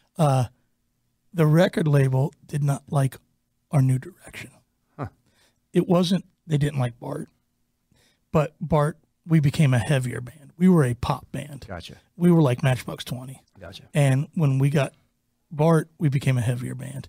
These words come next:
Speaker 2: Mm-hmm.
Speaker 1: And I lost the support of the record label.
Speaker 2: Mm.
Speaker 1: And then I had a meeting with my lawyer and Richard Goddard,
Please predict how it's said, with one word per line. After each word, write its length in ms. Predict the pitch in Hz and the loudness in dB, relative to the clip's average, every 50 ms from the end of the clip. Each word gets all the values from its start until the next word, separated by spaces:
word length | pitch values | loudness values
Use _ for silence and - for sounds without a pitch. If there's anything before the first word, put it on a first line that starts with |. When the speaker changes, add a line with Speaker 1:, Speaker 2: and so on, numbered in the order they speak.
| - - 107 | -18 -20 -20
Speaker 2:
Mm-hmm. 100 | 104 101 - - | -20 -20 -10 -2
Speaker 1:
And 100 | 151 139 | 0 2
I 60 | 135 | 2
lost 380 | 139 151 160 156 143 - - - | 4 4 2 2 0 -2 -4 -4
the 80 | 139 | -4
support 540 | 117 - - 127 - - 147 127 127 - - _ _ _ _ _ _ - | -4 -2 -6 -10 -6 -2 -2 -2 -2 -4 -8 _ _ _ _ _ _ -4
of 100 | 165 156 | -4 -2
the 80 | 156 | -2
record 280 | 160 - - - - 147 | -6 -10 -10 -14 -16 -14
label. 340 | - - - - 135 _ _ _ 110 | -14 -16 -18 -18 _ _ _ _ -14
Speaker 2:
Mm. 140 | 101 90 87 - _ _ _ _ _ _ _ _ _ _ _ _ _ - | -12 -12 -12 -14 _ _ _ _ _ _ _ _ _ _ _ _ _ 2
Speaker 1:
And 400 | 185 147 139 135 127 127 117 - _ _ _ _ _ _ _ _ _ | 4 4 6 4 2 0 -2 -6 _ _ _ _ _ _ _ _ _
then 220 | 156 165 156 160 | 0 0 2 4
I 80 | 170 165 | 4 4
had 160 | 143 156 139 | 4 2 2
a 40 | 135 | 2
meeting 480 | 131 139 143 165 180 170 151 135 127 123 | 2 4 4 6 6 6 4 4 4 2
with 120 | 120 117 - _ _ _ _ _ _ _ _ | 0 0 -2 _ _ _ _ _ _ _ _
my 140 | 170 131 127 | -6 -4 -2
lawyer 500 | 123 131 143 143 147 156 156 156 165 - _ _ | 0 2 2 2 4 4 2 2 0 -2 _ _
and 360 | - 151 139 127 127 131 - - - | 0 2 2 2 2 0 -2 -4 -4
Richard 320 | 156 135 - - 160 151 | -4 -2 -2 -4 -6 -4
Goddard, 400 | 135 127 123 123 127 127 123 104 | -2 0 0 2 2 2 2 0